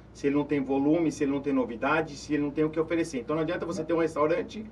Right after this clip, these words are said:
e lá a cozinha tá super bem organizada, as mesas tão lindas,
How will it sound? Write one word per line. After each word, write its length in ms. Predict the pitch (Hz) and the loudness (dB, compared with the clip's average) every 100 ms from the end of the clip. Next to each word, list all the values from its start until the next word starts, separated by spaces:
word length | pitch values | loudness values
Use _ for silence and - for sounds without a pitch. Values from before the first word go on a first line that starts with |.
| - - - - | -18 -20 -20 -8
e 200 | 160 165 | 4 6
lá 640 | 160 156 151 151 143 135 139 | 8 8 6 2 0 2 2
a 60 | |
cozinha 420 | - 151 156 175 | 6 4 4 2
tá 100 | 160 | 2
super 460 | 160 - 262 254 220 | 2 2 4 8 8
bem 100 | 208 | 8
organizada, 800 | 202 190 190 165 185 214 247 247 - - - | 6 2 0 0 4 4 4 0 -6 -20 -8
as 180 | 160 156 | 0 0
mesas 420 | 170 196 185 - | 2 0 -2 -4
tão 200 | - 180 | 0 0
lindas, 640 | 180 226 247 240 233 - | 4 2 6 6 6 -4